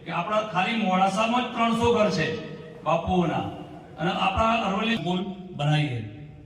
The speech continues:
ત્રણ ચાર નર્સિંગ કોલેજો છે,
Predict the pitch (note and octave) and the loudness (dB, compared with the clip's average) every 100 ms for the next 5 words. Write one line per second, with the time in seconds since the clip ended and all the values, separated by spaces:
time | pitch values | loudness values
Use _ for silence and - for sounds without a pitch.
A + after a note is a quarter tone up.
0 | - - - - _ - - - - - | -20 -20 -20 -20 _ -20 -20 -20 -20 -20
1 | - - - - - G3 D3 A#2 - - | -20 -20 -20 -12 -6 -4 -4 -6 -10 -16
2 | - - - - - - - - - - | -18 -20 -20 -20 -20 -20 -20 -20 -20 -20
3 | - - E3 G3+ A3+ A#3 A#3 A3 G3+ B3+ | -20 -12 -2 -2 0 0 0 -4 -4 -6
4 | B3 A#3+ A#3 A3+ A3 F#3+ E3+ A#2+ - | -4 -2 0 0 -2 0 -2 -2 -8